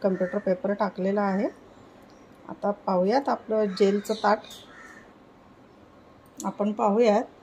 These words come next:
हे पहा, जेल बऱ्यापैकी सुकलेलं आहे, म्हणजे ताट आपण असं जेव्हा ठेवतो, तेव्हा, अ, ठिपके नाही पडले पाहिजेत. आपण असं ताट ठेवणार आहोत. मी बघते याची height किती आहे. एक inch राहते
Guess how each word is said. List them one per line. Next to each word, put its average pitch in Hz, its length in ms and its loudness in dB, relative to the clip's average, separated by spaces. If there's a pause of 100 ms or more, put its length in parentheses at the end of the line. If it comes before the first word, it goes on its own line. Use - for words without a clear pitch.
हे 190 80 0
पहा, 196 300 0 (760)
जेल 220 380 2
बऱ्यापैकी 220 500 4
सुकलेलं 196 500 2
आहे, 190 260 4
म्हणजे 214 380 2
ताट 226 300 4 (520)
आपण 202 220 0
असं 208 260 0
जेव्हा 233 220 6
ठेवतो, 233 360 2
तेव्हा, 233 400 4 (120)
अ, 220 160 4
ठिपके 233 400 2
नाही 247 140 4
पडले 202 340 4
पाहिजेत. 190 340 2 (680)
आपण 190 260 -4
असं 190 280 -2
ताट 208 260 -4 (120)
ठेवणार 220 320 0
आहोत. 226 280 0 (140)
मी 202 160 -2
बघते 208 600 2
याची 202 460 0
height 202 320 -2 (120)
किती 233 240 -6
आहे. 226 360 0 (3000)
एक 202 260 -4
inch 226 300 -4
राहते 214 640 0